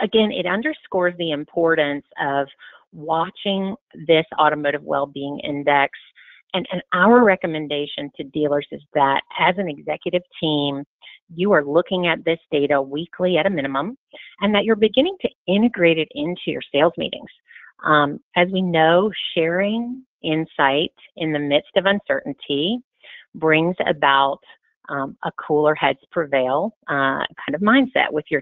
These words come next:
team. And so looking for the stories within the data, making them local and relevant to your team, we just can't, uh, underscore the importance of that enough,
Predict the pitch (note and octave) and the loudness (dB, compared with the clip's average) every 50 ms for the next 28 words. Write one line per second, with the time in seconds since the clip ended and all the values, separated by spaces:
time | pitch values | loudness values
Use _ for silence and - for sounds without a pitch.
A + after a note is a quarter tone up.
0 | - - - G3+ E3 C#3+ C#3 - - - E3 E3 - - E3+ D#3+ D#3 D3+ D3+ - | -4 -2 0 0 0 0 -2 -6 -6 -6 -6 -6 -4 0 2 4 4 4 4 2
1 | - - - - _ _ - - D3+ E3 F#3+ - - - A#3+ A#3+ A#3 - G3+ F3+ | -2 -12 -20 -20 _ _ -18 -6 -2 -2 -2 -2 -2 -2 -2 -2 -2 0 -2 0
2 | F3 F#3 F#3 - _ - E3+ D#3 D#3 D3+ D3+ D3 D3 - D3+ D3+ - - D3+ D3+ | 0 -2 -4 -4 _ -2 0 0 2 2 0 -2 -2 -6 -6 -6 -4 -4 -4 -2
3 | D#3+ E3 E3 D3+ C#3 C#3 C#3+ C#3 C#3 C#3+ - _ _ _ _ _ _ _ _ _ | -2 0 2 2 2 2 2 0 -2 -2 -6 _ _ _ _ _ _ _ _ _
4 | _ _ - E3+ D#3 D3+ D#3 E3 - - F#3 F#3 F3+ F3+ F3+ E3+ E3+ D#3+ D3 D3 | _ _ -6 -2 2 2 2 2 0 -2 -2 0 0 0 0 0 -2 -2 0 4
5 | C#3+ C#3+ C#3+ C#3+ - C#3 C#3 C#3 D3+ C#3+ C#3 C#3 C#3 C#3 C#3 C#3+ C#3 D3+ C#3+ - | 4 4 4 4 0 -2 0 -2 -2 -4 -4 -2 -2 -2 -2 -2 -4 -6 -8 -12
6 | - - - D3 C#3+ D3 - - - C#3+ C#3 C#3 C#3 C#3+ - - - - - - | -12 -14 -10 -6 -6 -6 -6 -4 -4 -2 -2 -2 -4 -6 -10 -16 -20 -20 -16 -10
7 | E3+ E3 E3 - - - - - - F#3 E3 D3 - - - - - - - - | -8 -8 -8 -8 -10 -14 -10 -4 0 0 2 2 0 -2 -6 -14 -20 -20 -10 -6
8 | - - C#2 - - - D3 C#3 C#3 C#3 - - - - C#3+ C#3+ C#3 C#3 C#3+ C3+ | -4 -2 -2 -2 -2 -2 -2 0 0 -2 -2 -4 -4 0 2 2 2 2 0 -2
9 | D3 - - - C3+ C3 C#3 - - - D3 C3 - C#3 B2+ C3+ C3+ C3+ C#3 C#3 | -4 -4 -4 -2 0 0 0 0 -2 -4 -4 0 0 0 0 0 0 0 2 4
10 | C3+ C3 | 4 4